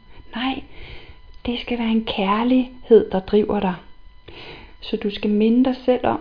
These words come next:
hvis du for eksempel sætter dig, at du gør det her, fordi du har lyst til at, at lytte til dig selv. Du har lyst til at lære at høre din egen indre stemme.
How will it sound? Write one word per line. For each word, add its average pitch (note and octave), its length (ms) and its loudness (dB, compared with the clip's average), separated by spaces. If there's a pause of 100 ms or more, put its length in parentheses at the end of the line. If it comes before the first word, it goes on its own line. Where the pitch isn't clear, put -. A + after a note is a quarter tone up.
hvis G#3 160 -4
du G3+ 120 -6
for - 120 -4
eksempel G3+ 340 -2
sætter G3+ 380 2
dig, A#3+ 220 -6
at - 180 -6
du G#3 140 0
gør A3+ 280 2
det A3+ 80 2
her, A3 200 2
fordi A3+ 340 -4
du A3+ 80 0
har A3 80 4
lyst A3 380 0
til - 160 -6
at, G3+ 100 -4 (100)
at G3+ 120 0
lytte G#3 300 0
til - 220 -2
dig F#3 100 -4
selv. G#3+ 260 0 (380)
Du G#3 60 6
har G3+ 60 4
lyst A3+ 260 0
til - 100 -2
at G#3+ 80 2
lære G3 440 2 (360)
at G#3 80 -2
høre F#3+ 260 6
din G#3+ 160 0
egen F#3+ 260 0
indre G3 260 0
stemme. G#3 520 -4